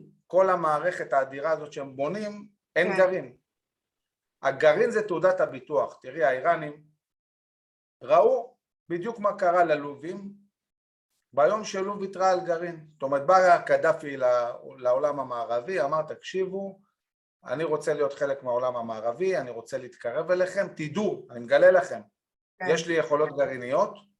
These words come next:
Speaker 1: המערב היה בשוק, ישראל לא ידע מזה, המערב לא ידע מזה.
Speaker 2: כן.
Speaker 1: ואז הוא אמר להם, "תראו, אני מוכן לעשות את הלא יאומן, אני מוכן לוותר על ה-, על היכולות הגרעיניות שלי,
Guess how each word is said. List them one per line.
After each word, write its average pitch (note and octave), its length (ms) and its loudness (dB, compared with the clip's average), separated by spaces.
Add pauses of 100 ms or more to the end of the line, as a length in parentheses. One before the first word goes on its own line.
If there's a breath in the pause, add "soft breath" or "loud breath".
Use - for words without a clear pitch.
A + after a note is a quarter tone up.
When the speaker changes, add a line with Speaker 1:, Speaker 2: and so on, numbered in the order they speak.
Speaker 1:
המערב D3 440 2
היה E3+ 100 8
בשוק, D#3 520 -4 (260)
ישראל E3 460 6
לא E3 140 8
ידע D3+ 200 6
מזה, C3 360 -2
המערב C3+ 380 2
לא D3+ 80 2
ידע C#3+ 220 2
מזה. C3 280 -10 (280)
Speaker 2:
כן. F3+ 180 -8 (840)
Speaker 1:
ואז F3 220 6
הוא F#3 80 6
אמר F#3+ 200 4
להם, F#3 360 0 (420)
"תראו, F3 300 -2
אני C#3+ 100 -2
מוכן F3+ 260 0
לעשות F3+ 300 0
את E3+ 140 -6
הלא E3 180 2
יאומן, D#3+ 360 -2
אני B2 140 -10
מוכן B2+ 300 -2
לוותר C#3+ 420 0
על C3+ 140 0
ה-, A#2+ 280 -6 (440)
על A#2+ 140 -14
היכולות A#2 520 -4
הגרעיניות B2 560 -6
שלי, G#3 400 -8